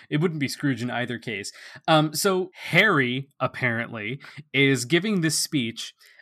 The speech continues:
um, talking about how, "Oh yeah, my Uncle Scrooge, and he said, like, Christmas was a humbug," and he's like, "Oh yeah, he's an old miser, it's fine."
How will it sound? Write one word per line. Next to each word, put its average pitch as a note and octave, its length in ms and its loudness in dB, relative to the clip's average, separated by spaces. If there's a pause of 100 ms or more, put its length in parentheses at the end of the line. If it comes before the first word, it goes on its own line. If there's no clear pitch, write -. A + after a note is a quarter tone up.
(140)
um, B2+ 340 4
talking C#3 380 0
about B2 260 4
how, B2 260 0
"Oh G#3 100 -2
yeah, A#3+ 260 0
my F#3+ 160 0
Uncle G3 220 -2
Scrooge, F3+ 400 -2
and C#3 100 -2
he D3 80 2
said, F3 240 -2
like, F#3 160 -4
Christmas F3+ 340 -6
was F3+ 100 -8
a F3+ 100 2
humbug," D3 520 2
and B2+ 80 -2
he's C3+ 160 -2
like, D#3+ 160 -6
"Oh F#3 340 -2
yeah, A3+ 200 0
he's G#3+ 200 -2
an G3 80 -2
old D3 200 0
miser, C#3+ 360 0
it's C#3 160 -6
fine." C#3+ 380 -2